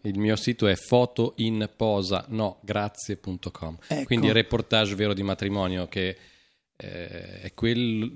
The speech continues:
Speaker 1: io pensa-, io arrivavo da una esperienza completamente diversa. Ero responsabile vendite in un'azienda che aveva centoventi negozi di telefonia nei centri commerciali.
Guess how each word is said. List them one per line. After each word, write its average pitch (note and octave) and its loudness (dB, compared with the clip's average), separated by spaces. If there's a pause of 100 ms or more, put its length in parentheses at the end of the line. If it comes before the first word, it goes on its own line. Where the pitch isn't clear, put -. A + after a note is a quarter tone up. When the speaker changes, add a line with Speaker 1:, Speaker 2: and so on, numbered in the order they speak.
Speaker 1:
io D#3+ -4
pensa-, C3 2
io C#3 4
arrivavo B2+ 4
da G#2 2
una G2+ 0
esperienza G2 0
completamente F2 0
diversa. D2+ -4
Ero F#2+ 4
responsabile F#2+ 2
vendite F#2 0
in F2 0
un'azienda E2+ -2
che E2+ -6
aveva D#2+ -4
centoventi E2 -6
negozi D#2+ -6
di E2+ -4
telefonia F2 -6
nei F2 -4
centri E2 -4
commerciali. - -8